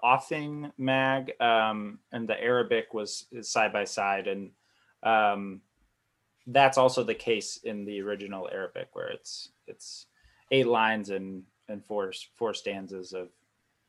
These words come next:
two lines. Um, and yeah, basically, I mean, we have this, I think ki-, the kind of the sense of the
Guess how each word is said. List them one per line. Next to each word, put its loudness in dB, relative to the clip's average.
two -8
lines. -10
Um, 0
and 4
yeah, 8
basically, 4
I 6
mean, 2
we 2
have 6
this, 6
I 6
think 0
ki-, 0
the -6
kind 6
of 8
the 6
sense 2
of 2
the 4